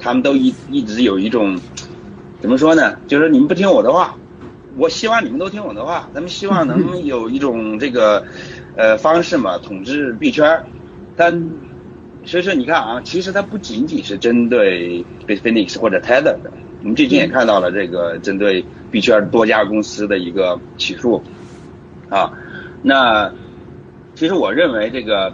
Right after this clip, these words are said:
Speaker 1: Tether 更大的风险可以还是来自于美国政府的将来有可能潜在的打压。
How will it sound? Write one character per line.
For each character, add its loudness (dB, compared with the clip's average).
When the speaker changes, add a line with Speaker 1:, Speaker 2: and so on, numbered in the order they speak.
Speaker 1:
Tether -2
更 -2
大 0
的 0
风 0
险 -6
可 -6
以 -4
还 -2
是 -4
来 -2
自 -10
于 0
美 0
国 4
政 2
府 -12
的 2
将 4
来 4
有 0
可 -6
能 -4
潜 -6
在 0
的 2
打 0
压。 -2